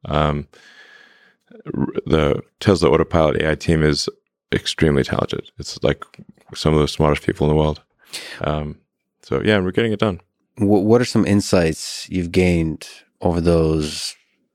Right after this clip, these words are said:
Speaker 2: five, six years of Autopilot about the problem of autonomous driving? So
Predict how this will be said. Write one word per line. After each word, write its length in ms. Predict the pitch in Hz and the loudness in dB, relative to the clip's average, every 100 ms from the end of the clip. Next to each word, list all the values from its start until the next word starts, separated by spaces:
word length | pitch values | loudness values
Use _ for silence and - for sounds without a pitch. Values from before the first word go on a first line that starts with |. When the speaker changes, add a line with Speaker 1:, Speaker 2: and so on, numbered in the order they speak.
| _ _ | _ _
Speaker 2:
five, 340 | - 90 85 | -4 0 0
six 320 | - 85 - 87 | -2 -4 -2 2
years 300 | 85 85 82 | 2 2 0
of 100 | 80 | 0
Autopilot 720 | 85 80 - 78 73 - - _ _ _ | 0 0 0 0 0 -2 -6 _ _ _
about 420 | 87 90 90 85 | -2 2 2 0
the 300 | 87 80 - - _ - | -2 -2 -4 -8 _ -10
problem 480 | - 95 90 85 80 | -2 0 2 -2 -2
of 120 | 78 | -4
autonomous 440 | 78 80 78 80 | -4 -2 -2 -4
driving? 500 | - 80 78 65 87 - - - _ - | -2 0 0 -4 -10 -14 -20 -20 _ -8
So 420 | - 85 82 | 0 2 2